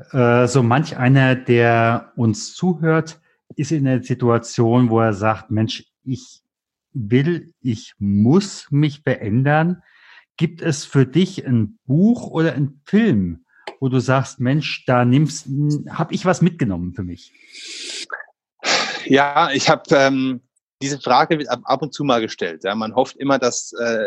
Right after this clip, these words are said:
Speaker 2: Leute, die bis zu einem gewissen Maß erfolgreich sind, irgendwie das schlaue Buch haben oder den, den, den Film, der dann einem die Offenbarung gibt. Ähm, ich, ich, ich lese,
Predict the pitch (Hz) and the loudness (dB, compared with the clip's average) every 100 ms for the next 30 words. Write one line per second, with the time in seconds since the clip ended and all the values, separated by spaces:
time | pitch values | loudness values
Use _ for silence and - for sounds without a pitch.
0 | 90 110 123 135 120 117 117 113 113 _ | -4 -2 -2 -4 -4 -4 -2 -4 -8 _
1 | _ _ _ - - - 113 110 120 107 | _ _ _ -10 -6 -4 -4 -6 -4 0
2 | 104 113 107 - 120 127 120 120 - 120 | 0 0 -4 -2 -2 0 -2 -2 -4 -4
3 | 120 _ - _ _ 123 131 120 117 - | -6 _ -20 _ _ -4 0 0 0 0
4 | 123 127 131 113 143 143 127 127 123 117 | 2 4 2 -2 -8 -2 0 0 -2 -4
5 | 110 - 110 120 113 113 113 113 113 135 | -6 -10 -10 -8 -6 -8 -6 -6 -4 -2
6 | 131 135 131 - _ _ 120 117 120 123 | 0 -2 -4 -10 _ _ 0 2 2 0
7 | 113 120 120 117 - 107 117 104 117 135 | 0 -2 -2 -2 -4 -4 -2 0 0 -2
8 | 120 120 - _ _ _ - - 127 135 | -4 -6 -6 _ _ _ -10 -2 -2 0
9 | 131 - 147 139 - - - 147 - - | -2 -4 -4 -4 -8 -20 -14 -12 -12 -14
10 | 135 117 135 143 175 175 170 160 156 | -10 0 4 4 4 2 0 0 -4